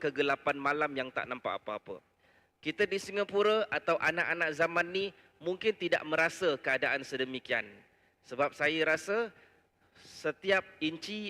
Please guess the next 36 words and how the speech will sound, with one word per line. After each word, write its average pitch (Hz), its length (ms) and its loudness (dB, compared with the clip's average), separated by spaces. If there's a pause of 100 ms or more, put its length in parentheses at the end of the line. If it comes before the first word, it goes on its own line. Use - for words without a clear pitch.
ataupun 160 640 2
pelusuk 170 480 0
di 151 160 -4
Singapura 180 560 2
memang 160 320 0
dah 151 160 0
diterangi 160 640 0
dengan 139 240 -2
cahaya. 123 480 0 (640)
Orang 120 320 -2
pa-, 127 240 -2
orang 127 480 -2 (160)
bahasa 127 400 -4
luar 143 240 2
dia 131 80 -2
panggil 135 400 -2
light 139 320 0
polluted. 143 400 0 (160)
One 143 160 2
of 120 160 -2
the 117 320 0 (400)
highest 156 560 0 (360)
light 127 240 0
polluted 151 420 0
atau 127 220 -2
light 143 240 2
pollution 143 480 -2
country 135 560 -4
dekat 113 400 -2
in 120 160 -10
the 127 80 0
world 151 240 0
adalah 123 240 -2
Singapore 131 560 -2
salah 120 240 -2
satunya. 123 400 -4